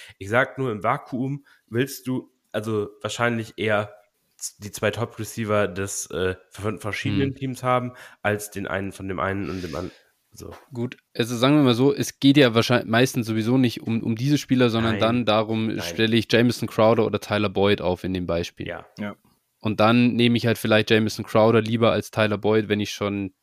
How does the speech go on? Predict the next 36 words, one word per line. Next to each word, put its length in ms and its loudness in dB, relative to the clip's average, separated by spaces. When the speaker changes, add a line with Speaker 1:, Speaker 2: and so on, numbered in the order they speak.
Speaker 2:
Chase 560 0
aufgestellt 480 -6
hab. 120 -8
So, 220 -14
theoretisch. 520 0
Speaker 1:
Ja, 200 0
ja, 160 -12
theoretisch. 180 -20
Speaker 3:
Genau. 260 -10
Speaker 2:
Ja, 220 -10
und 80 -12
dann 180 -12
kann 200 -10
man 100 -4
das 160 -4
so 320 -4
vielleicht 640 -6
machen. 220 -12
Aber 260 4
im 100 2
Prinzip, 500 2
jetzt 140 -4
haben 80 6
wir 120 6
sehr 200 6
lang 160 4
über 280 6
dieses 280 2
Thema 240 4
gesprochen. 420 4
Ich 140 2
wollte 240 4
ja 60 2
nur 100 2
kurz 180 4
sagen, 220 4